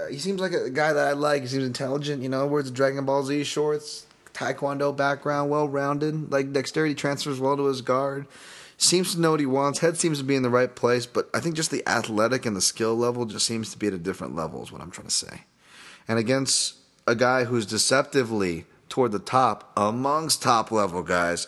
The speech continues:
at the best proving ground in the sport, yada, yada, yada, yada, it's gonna be a tough road to hoe on twelve days' notice against Neil Magny.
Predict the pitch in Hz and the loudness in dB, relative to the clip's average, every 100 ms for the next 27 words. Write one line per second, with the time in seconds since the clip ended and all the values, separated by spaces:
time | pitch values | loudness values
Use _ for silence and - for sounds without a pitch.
0 | - 92 - 87 - - 123 107 - 139 | -8 -8 -8 -12 -14 -6 -4 -4 -2 0
1 | 127 113 107 107 104 98 90 95 - 120 | 0 0 0 2 0 -2 -4 -8 -4 -2
2 | 123 90 92 76 87 110 117 107 117 147 | 0 0 -2 -2 -2 -2 -4 -4 -2 0
3 | 117 90 73 76 - - - - _ _ | 0 0 -2 -4 -10 -18 -20 -20 _ _
4 | _ _ _ _ _ _ - 120 143 135 | _ _ _ _ _ _ -2 0 2 2
5 | 127 123 - 120 110 120 110 104 104 104 | 4 2 2 0 4 2 2 2 4 2
6 | 98 - 101 95 95 90 95 87 - - | 0 0 0 2 0 2 0 0 -2 -2
7 | 92 95 82 - 85 82 90 90 85 78 | -2 -2 -4 -6 -6 -2 0 0 -2 -8